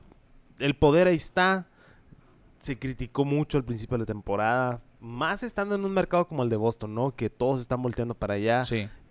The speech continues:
Speaker 1: La, los fanáticos se echan encima luego, luego, más cuando es un jugador con una inversión tan grande como la que hicieron con Story.
Speaker 2: Ujú.
Speaker 1: Eh, y ahora, pues, ya, hizo lo que, a lo que venía a Boston, a lo que va a Boston,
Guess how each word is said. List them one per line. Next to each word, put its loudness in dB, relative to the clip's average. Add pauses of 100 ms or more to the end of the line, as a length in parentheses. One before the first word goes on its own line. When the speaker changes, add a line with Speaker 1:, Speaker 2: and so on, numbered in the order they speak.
(160)
Speaker 1:
La, -12 (240)
los -8
fanáticos -4
se -2
echan -8
encima -6
luego, 2
luego, 0 (200)
más -2
cuando 0
es -6
un -4
jugador 0
con -2
una -2
inversión -6
tan -6
grande -8
como -10
la -6
que -14
hicieron -6
con -8
Story. -2 (200)
Speaker 2:
Ujú. -4 (240)
Speaker 1:
Eh, 2 (680)
y -4
ahora, 0
pues, -6
ya, -4 (140)
hizo 2
lo 6
que, -2
a 0
lo 2
que -2
venía 0
a 2
Boston, -2
a -12
lo -10
que -8
va -2
a 2
Boston, -4